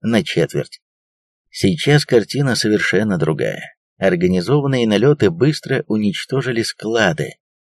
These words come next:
как продовольственные, так топлива и боеприпасов. Норма упала до двадцати пяти процентов, и те было получить несколько трудновато.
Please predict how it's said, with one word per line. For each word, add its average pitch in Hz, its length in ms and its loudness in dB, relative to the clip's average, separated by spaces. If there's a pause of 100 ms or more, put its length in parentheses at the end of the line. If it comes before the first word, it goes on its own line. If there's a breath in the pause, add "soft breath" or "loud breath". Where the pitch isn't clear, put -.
как 170 180 2
продовольственные, 131 960 0 (220)
так 147 220 0
топлива 143 500 0
и 110 180 -2
боеприпасов. 92 760 -2 (600)
Норма 98 720 2
упала 92 480 0
до 82 100 2
двадцати 87 400 0
пяти - 220 -4
процентов, 151 580 0 (720)
и 98 200 -2
те 160 180 0
было 147 240 2
получить 135 640 -2 (120)
несколько 98 560 0
трудновато. 101 640 -2